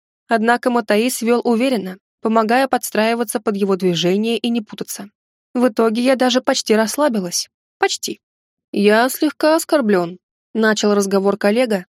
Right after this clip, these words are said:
глядя на меня сверху вниз черными глазами. «Чем же?» «Ты не воспользовалась моим предложением и уехала». «Я предпочитаю проводить ночи в своей постели», ответила и тут же смутилась от того,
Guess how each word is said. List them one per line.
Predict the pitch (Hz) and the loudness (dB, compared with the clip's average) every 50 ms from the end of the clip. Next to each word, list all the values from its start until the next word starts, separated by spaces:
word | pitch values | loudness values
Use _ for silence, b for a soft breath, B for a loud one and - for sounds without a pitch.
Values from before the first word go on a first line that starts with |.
| _ _ - | _ _ -2
глядя | 208 220 226 240 220 220 | 0 0 2 2 2 2
на | 220 226 | 0 0
меня | 226 226 226 226 226 214 | 0 0 0 0 0 -2
сверху | - 214 214 202 - - | 0 0 -2 -2 0 -2
вниз | 190 190 208 240 262 - | -2 0 0 0 -2 -4
черными | - - 208 208 202 202 208 208 | -2 -2 0 2 2 2 2 2
глазами. | 214 220 220 220 208 196 180 170 180 _ _ _ _ _ _ _ _ _ _ - | 2 0 0 0 -2 -4 -6 -8 -12 _ _ _ _ _ _ _ _ _ _ -6
«Чем | - - 233 208 196 190 | -2 0 2 2 2 2
же?» | 214 285 349 - _ _ _ _ _ _ _ | 0 0 -2 -4 _ _ _ _ _ _ _
«Ты | - 302 | -2 0
не | 285 294 | 2 2
воспользовалась | 285 277 269 - - 262 269 269 247 247 254 247 240 240 226 - | 2 2 0 0 -2 -2 -2 0 0 0 0 2 2 0 -2 0
моим | 226 214 214 214 214 202 | 0 0 2 2 2 2
предложением | 208 208 202 214 202 202 185 185 180 180 190 202 220 226 220 | 0 0 2 2 0 0 2 2 0 0 0 0 -2 -2 0
и | 233 247 | -2 -2
уехала». | 254 262 254 214 175 - - 170 170 170 - _ _ _ _ _ _ _ _ _ _ _ - | -2 0 0 0 -2 -2 -4 -12 -12 -12 -16 _ _ _ _ _ _ _ _ _ _ _ -6
«Я | 233 220 240 233 | -2 2 2 2
предпочитаю | 226 - 233 - - 233 - 220 208 - 214 214 208 | 2 0 -6 -4 -4 -6 -4 -4 0 2 2 2 2
проводить | - 208 202 202 202 190 202 196 - | 2 0 2 2 2 2 2 0 0
ночи | 196 202 202 - 214 | -2 -2 0 -2 -4
в | - | -4
своей | - - 247 254 240 214 190 | -2 0 0 2 2 0 0
постели», | - 180 - - - 185 180 185 196 _ _ _ _ _ _ - | 0 -4 -8 -8 -10 -10 -10 -10 -14 _ _ _ _ _ _ -4
ответила | 233 220 226 233 262 269 - 285 269 269 | -4 -2 0 -2 -2 0 0 0 0 0
и | 262 | -2
тут | - - 240 208 | -2 -2 -2 0
же | 214 | 0
смутилась | 208 - 208 196 202 - 220 214 208 - | -2 0 0 -2 0 2 0 0 0 -2
от | - 208 202 _ | -4 -6 -8 _
того, | - 190 185 214 233 240 | -2 -2 0 0 -2 -2